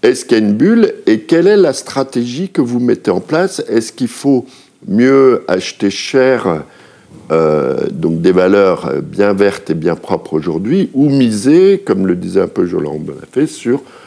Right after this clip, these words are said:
la transition à, à moyen long terme, auquel cas, pourquoi ne pas acheter du Philip Morris ?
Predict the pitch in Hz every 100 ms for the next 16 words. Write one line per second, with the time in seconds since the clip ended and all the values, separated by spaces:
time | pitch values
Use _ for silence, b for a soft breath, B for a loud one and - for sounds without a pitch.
0 | B B B 90 92 - 101 95 87 -
1 | 110 107 - - 73 69 - 80 78 76
2 | 69 127 165 104 76 76 - 110 139 B
3 | B B - 85 - 139 135 - 117 110
4 | - - 131 113 101 - 98 104 107 98
5 | 78 -